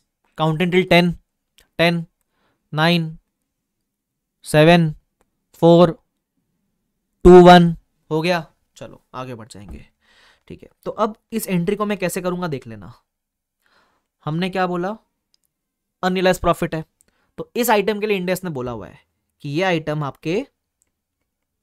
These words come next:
profit and loss में नहीं, कहां जाएगा? आपके ओसीआई में जाएगा। कहां जाएगा? आपके ओसीआई में जाएगा, ठीक है? और इस अनरियलाइज्ड प्रॉफिट का एक प्यारा सा नाम रखा गया है,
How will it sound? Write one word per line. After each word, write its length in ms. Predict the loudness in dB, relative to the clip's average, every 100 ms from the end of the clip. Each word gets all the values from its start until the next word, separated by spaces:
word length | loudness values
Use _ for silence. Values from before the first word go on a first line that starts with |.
| _ _ _ _ _ _ _ _ _ -10
profit 340 | -8 -8 -8
and 200 | -6 -6
loss 200 | -8 -8
में 80 | -10
नहीं, 180 | -10 -10
कहां 220 | -8 -8
जाएगा? 300 | -10 -10 -10
आपके 340 | -12 -10 -10 -10 _ _ _ _ _ -8
ओसीआई 420 | -6 -4 -6 -8
में 120 | -10 -20
जाएगा। 440 | -20 -20 _ _ _
कहां 160 | -12
जाएगा? 300 | -10 -10 -8
आपके 320 | -10 -8 -8 -8 _ -20 _ _
ओसीआई 360 | -4 -4 -8 -14
में 120 | -18
जाएगा, 380 | -20 -20 -20 -20 _
ठीक 160 | -18 -18
है? 140 | -20 _ _ _
और 220 | -2 -2 -2
इस 200 | -4 -4 -10 _ _ _
अनरियलाइज्ड 520 | 0 2 4 2 0
प्रॉफिट 360 | -2 -2 -2 -4
का 220 | -6 -8 -12 _ -10
एक 160 | -8 -6
प्यारा 220 | -4 -4
सा 140 | -6
नाम 320 | -6 -6 -6
रखा 260 | -6 -10 -14
गया 200 | -14 -18
है, 140 | -20